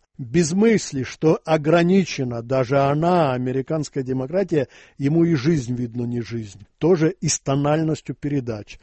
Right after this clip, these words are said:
Советского человека зачинают с мыслью, что тональность выступлений зависит от начальства. С этой мыслью он приходит в мир сей, с нею попадает и в мир иной.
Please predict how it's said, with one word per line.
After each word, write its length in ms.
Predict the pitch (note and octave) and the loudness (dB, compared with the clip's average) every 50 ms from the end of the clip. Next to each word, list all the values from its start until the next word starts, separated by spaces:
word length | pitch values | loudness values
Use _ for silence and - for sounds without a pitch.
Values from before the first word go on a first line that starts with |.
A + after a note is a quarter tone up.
| _ | _
Советского 520 | - - - C#3 D#3 D#3 - - - D3 C3+ | -12 -6 -2 -2 -2 -2 -2 -2 -2 -2 -2
человека 580 | - - C3+ C#3 C#3+ D#3+ E3+ E3+ - C#3+ C#3+ - - | -2 -4 -4 -2 0 0 0 0 -2 -4 -6 -6 -8
зачинают 840 | C#3+ A#2 G#2+ D3+ D3+ - - D#3 D3 D#3 F3 F#3+ G3 F#3 E3 - - | -6 -2 0 0 0 0 -2 -4 -2 2 2 4 4 4 4 2 0
с 140 | - - - | -6 -8 -4
мыслью, 580 | C#3+ D3 D3 C3+ - - - B2 A#2+ A2 - _ | 0 0 0 0 -2 -4 -10 -10 -10 -10 -10 _
что 220 | - - - D3 | -10 -4 -2 -2
тональность 720 | - - C#3+ C#3+ D3+ D#3 D#3 D#3+ D3 C#3 C3+ B2+ - - B2 | -2 -2 -2 0 2 4 4 4 2 2 -2 -4 -6 -8 -8
выступлений 840 | A#2 C3+ - - - D3 B2+ - - D3 C#3+ C3+ B2+ B2 A#2 A2+ - _ - | -8 -8 -8 -6 -8 -8 -6 -4 0 0 0 2 0 0 -2 -4 -8 _ -10
зависит 580 | A#2 - C#3 C#3 C#3 D3 C3+ - - C3 - | -4 -2 0 0 2 0 0 -2 -4 -6 -6
от 160 | C3+ B2 - | -6 -6 -4
начальства. 800 | C3+ C3+ C3+ - - D3 C3 A#2 G#2+ - - - - G#2+ G2 G2+ _ _ _ _ - | -4 -4 -4 -2 -2 -2 -2 -2 -2 -6 -12 -16 -16 -18 -18 -18 _ _ _ _ -16
С 160 | - - - | -8 -2 0
этой 240 | E3 E3 - F3 E3 | 0 0 2 2 2
мыслью 560 | E3 E3+ F3+ F#3 F#3 - - - D#3 C#3+ C#3+ | 4 4 4 4 4 2 0 -2 -2 0 0
он 260 | F3 - D#3+ D#3+ E3+ - | 0 0 0 0 2 2
приходит 580 | - E3 D#3+ - - F3 E3+ D3+ D#3+ D3+ - | 0 0 -2 0 0 0 2 2 2 0 0
в 120 | D3 C3+ D3 | -2 -2 0
мир 340 | D#3 D#3+ E3 E3 D3 B2+ | 2 4 4 4 2 0
сей, 420 | - - - - G3 G#3+ G#3+ G#3 E3 | -2 -6 -4 2 4 4 4 4 2
с 160 | - - - | -2 -6 -4
нею 280 | D#3+ E3+ F#3 G3 F#3+ D3+ | -2 0 2 2 2 0
попадает 600 | - D#3 - E3 D3 D#3 E3+ F3+ F#3+ F3+ - _ - | -2 -4 -4 -2 0 2 4 4 4 2 0 _ 0
и 100 | F3 D#3+ | 2 4
в 100 | D#3+ D#3+ | 4 4
мир 340 | D#3 D#3 E3+ F#3 G3 A3+ C#4+ _ - | 4 4 4 4 2 2 0 _ 0
иной. 520 | G#3 G3 F#3+ E3+ D3+ C3 A#2+ A2+ G#2+ | 2 2 4 4 4 4 2 0 -4